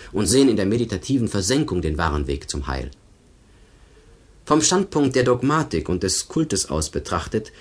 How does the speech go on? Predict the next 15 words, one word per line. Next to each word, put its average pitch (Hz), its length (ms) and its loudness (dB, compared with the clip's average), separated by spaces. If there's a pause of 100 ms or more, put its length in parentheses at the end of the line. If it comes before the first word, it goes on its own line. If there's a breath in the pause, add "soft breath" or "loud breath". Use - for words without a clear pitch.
(160 loud breath)
stellt 147 300 2
der 101 80 2
Hinduismus 127 560 0
also 95 200 0
nicht 131 360 -2
eine 107 160 2
bestimmte 101 580 -2
Religion 82 680 0
dar, 95 360 -2 (400 loud breath)
sondern 156 260 4
eine 127 200 4
unerschöpfliche 135 840 2
Vielfalt 82 720 -2
von 65 200 -6
ihnen. 62 300 -6